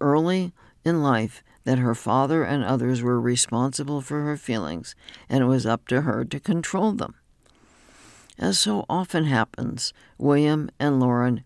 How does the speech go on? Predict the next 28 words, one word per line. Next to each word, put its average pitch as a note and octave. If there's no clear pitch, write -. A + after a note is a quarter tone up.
got B2
together E3+
at B2+
their B2+
common C3
level B2
of C3
woundedness, A#2+
with B2+
William C#3+
feeling C3
responsible C#3+
for C3+
Lauren's G#2+
feelings D#3+
and C3+
Lauren B2+
making D#3+
William A2
responsible A#2
for G3
her A3
feelings. F#2
But B2+
it G#2+
didn't D3
take F#3
long F3